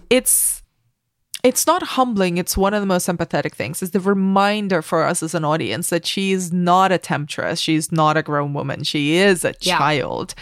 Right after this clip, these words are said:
Speaker 1: who simply has concocted kind of an image of herself as an adult,
Speaker 2: Mm-hmm.
Speaker 1: but she's not there yet.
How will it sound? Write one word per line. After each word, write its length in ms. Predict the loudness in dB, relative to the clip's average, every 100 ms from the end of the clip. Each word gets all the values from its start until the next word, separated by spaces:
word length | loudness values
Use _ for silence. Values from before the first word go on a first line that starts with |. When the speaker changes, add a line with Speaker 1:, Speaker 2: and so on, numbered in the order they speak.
| -18 -18 -6
Speaker 1:
who 240 | 2 2
simply 760 | 2 0 0 0 2 2 0 -8 -20 -20 -20
has 580 | -14 -4 2 4 4 2
concocted 640 | -2 -4 -2 -4 -4 -6 -2
kind 160 | -2
of 100 | 0
an 140 | 0 0
image 320 | 0 -2 -2
of 120 | -2
herself 680 | -2 -2 2 4 4 4 0
as 160 | 0
an 100 | 0
adult, 640 | 0 2 2 4 2 -2 -12 -16 -6
Speaker 2:
Mm-hmm. 240 | -4 0
Speaker 1:
but 100 | 0
she's 220 | 2 0
not 340 | 4 4 4 0
there 240 | 0 2
yet. 460 | -2 -4 -8 -12